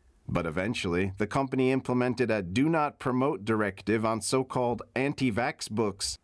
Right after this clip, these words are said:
on the same day Amazon representatives met with the White House. In March, the Supreme Court will hear oral arguments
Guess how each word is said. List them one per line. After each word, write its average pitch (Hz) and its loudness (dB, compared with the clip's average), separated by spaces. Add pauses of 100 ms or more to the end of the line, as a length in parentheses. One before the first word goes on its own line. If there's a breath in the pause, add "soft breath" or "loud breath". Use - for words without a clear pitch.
(140)
on 143 0
the 135 0
same 170 2
day 139 2
Amazon 135 0
representatives 127 2
met 117 2
with 117 -2
the 110 0
White 135 0
House. 147 -2 (360)
In 90 2
March, 95 0
the 95 0
Supreme 104 0
Court 110 -2
will 104 0
hear 110 2
oral 127 2
arguments 120 0